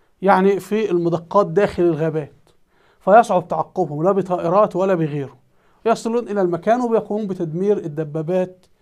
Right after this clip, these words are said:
آه، الروسية. فكانوا وسيلة نقل الأسلحة، آه، نقل المياه، آه، نقل الأطعمة، نقل الأغذية. يعني هذه استخدمت في ال-، التغلب على عوائق الغابات الموجودة في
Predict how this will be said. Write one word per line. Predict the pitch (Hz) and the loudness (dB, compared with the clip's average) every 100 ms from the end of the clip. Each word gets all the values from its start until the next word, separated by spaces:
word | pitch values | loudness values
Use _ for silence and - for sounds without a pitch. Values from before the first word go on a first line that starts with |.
| _ _ _ - | _ _ _ -8
آه، | 160 156 - | -6 -6 -4
الروسية. | 185 175 175 233 | -4 -4 -2 -4
فكانوا | 226 190 220 208 | -4 -6 -4 -4
وسيلة | 185 - 233 185 - | -4 -4 -4 -4 -4
نقل | 226 240 202 | -8 -6 -6
الأسلحة، | 175 170 180 175 - _ _ _ _ _ _ - | -6 -8 -10 -10 -12 _ _ _ _ _ _ -6
آه، | 185 185 175 | 0 0 0
نقل | 190 180 196 | -2 -2 0
المياه، | 175 170 180 196 190 _ - | -2 0 -2 -4 -10 _ -8
آه، | 175 165 | -6 -2
نقل | 196 - 170 | -2 -2 -6
الأطعمة، | 170 160 156 175 202 208 - | -6 -8 -4 -2 -4 -6 -8
نقل | 180 196 196 165 | -4 -4 -4 -4
الأغذية. | 156 156 156 151 165 208 214 - _ _ _ _ _ - | -4 -6 -8 -8 -4 -4 -6 -12 _ _ _ _ _ -10
يعني | 151 156 156 156 160 165 165 165 | -6 -6 -6 -8 -10 -12 -12 -8
هذه | 170 175 214 190 170 170 170 160 | -6 -4 -4 -4 -4 -6 -10 -14
استخدمت | 160 - 156 214 214 | -16 -12 -8 -4 -4
في | - 214 233 - 165 | -4 -8 -6 -8 -8
ال-، | 160 156 156 _ _ - | -8 -8 -12 _ _ -18
التغلب | - - 175 233 208 | -12 -4 2 2 2
على | 156 180 | 2 2
عوائق | 165 165 208 190 - | 2 2 2 0 -4
الغابات | 165 151 165 185 233 240 | -6 -4 -4 0 -2 -2
الموجودة | 170 170 170 208 190 | -4 -4 -4 -4 -6
في | - 190 | -6 -8